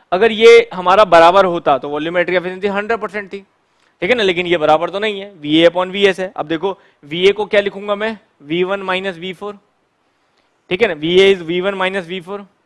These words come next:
ठीक है, और वीएस जो है आपका उसको अभी वीएस ही रहने दो। Now अब वी वन देखो क्या है,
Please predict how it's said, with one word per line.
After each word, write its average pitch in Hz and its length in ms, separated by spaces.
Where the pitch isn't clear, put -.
ठीक 170 140
है, 226 160
और 180 160
वीएस 190 400
जो 208 140
है 208 140
आपका 196 280
उसको 202 260
अभी 202 180
वीएस 151 320
ही 170 60
रहने 160 200
दो। 170 180
Now 156 280
अब 185 160
वी 190 180
वन 240 180
देखो 220 240
क्या 208 200
है, 214 220